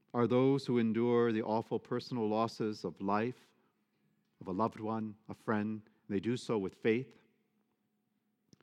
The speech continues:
But these same people also, they suffer the losses that others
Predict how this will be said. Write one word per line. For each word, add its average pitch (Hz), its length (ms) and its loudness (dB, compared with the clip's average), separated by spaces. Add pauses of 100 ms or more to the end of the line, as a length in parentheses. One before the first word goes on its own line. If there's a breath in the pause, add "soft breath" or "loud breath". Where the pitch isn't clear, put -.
(880)
But 170 180 0 (500)
these 165 300 0
same 160 240 -2
people 135 240 -4
also, 120 680 -4 (1120)
they 139 100 4
suffer 139 460 -2
the 117 80 -2
losses 113 760 -2
that 107 260 -4
others 120 580 -4